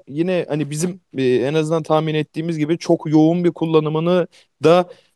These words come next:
e, göremiyoruz açıkçası. E, özellikle çünkü Ukrayna tarafına baktığımız zaman hani <laughs> enformasyon konusunda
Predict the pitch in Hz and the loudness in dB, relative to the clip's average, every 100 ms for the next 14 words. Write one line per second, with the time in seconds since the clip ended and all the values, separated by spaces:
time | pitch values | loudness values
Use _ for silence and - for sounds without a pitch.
0 | - 139 131 123 123 151 190 190 151 127 | 0 2 2 2 4 6 6 4 0 0
1 | 123 120 - 123 117 - 165 - 131 120 | -2 -6 -6 -4 -4 -2 -2 0 0 0
2 | 113 113 90 135 135 147 151 - 151 - | 0 -2 -2 0 0 0 -2 -6 -8 -8
3 | 151 160 147 135 156 156 151 156 147 151 | -6 -4 -4 0 0 0 0 0 0 -2
4 | 147 147 - 160 185 165 135 135 131 123 | 0 0 -2 -6 -2 0 0 -2 -6 -4
5 | 151 143 139 143 139 160 147 147 139 160 | -2 0 0 0 -2 -6 -4 -4 -4 -8
6 | 165 156 | 0 2